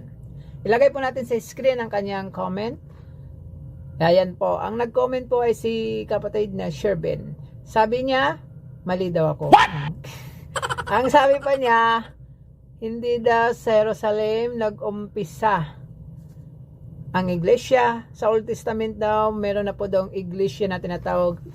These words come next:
Speaker 1: iglesia sa ilang. Sa Aklat ng Mga Gawa, Kapitulo siete, versikulo thirty-eight. Kapatid na Sherben, salamat po sa iyong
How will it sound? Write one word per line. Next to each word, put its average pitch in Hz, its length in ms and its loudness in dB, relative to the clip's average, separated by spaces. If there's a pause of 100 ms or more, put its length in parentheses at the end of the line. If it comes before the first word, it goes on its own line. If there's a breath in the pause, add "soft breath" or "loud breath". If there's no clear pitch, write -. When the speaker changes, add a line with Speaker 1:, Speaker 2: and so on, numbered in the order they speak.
(260 loud breath)
Speaker 1:
iglesia 175 640 -2
sa 180 240 -4
ilang. 208 560 2 (240 loud breath)
Sa 175 240 -4
Aklat 185 240 -6
ng 185 80 -6
Mga 180 240 -4
Gawa, 185 240 2
Kapitulo 170 320 -8
siete, 196 560 0
versikulo 170 560 -6
thirty-eight. 151 640 -6 (1040 loud breath)
Kapatid 240 480 6
na 233 160 -2
Sherben, 240 720 2
salamat 208 560 -2
po 220 320 0
sa 180 160 -4
iyong 180 640 -4